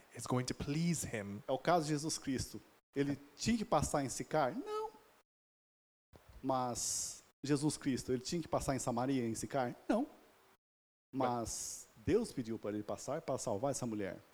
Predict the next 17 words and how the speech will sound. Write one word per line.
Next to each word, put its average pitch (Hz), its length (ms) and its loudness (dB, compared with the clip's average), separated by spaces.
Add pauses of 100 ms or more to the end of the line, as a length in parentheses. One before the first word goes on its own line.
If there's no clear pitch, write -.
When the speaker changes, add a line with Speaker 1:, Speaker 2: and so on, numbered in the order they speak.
Speaker 1:
And 123 100 -2
it's 120 100 -6
the 123 60 -4
same 156 280 2
thing 156 180 -4
that 123 200 0
happened 156 280 -4
with 117 160 -10
Jesus. 107 420 -6
Did 127 160 -6
he 139 120 -2
need 147 240 -2
to 165 100 -4
go 131 260 6
through 139 460 4
that 143 280 -2
town? 160 360 -4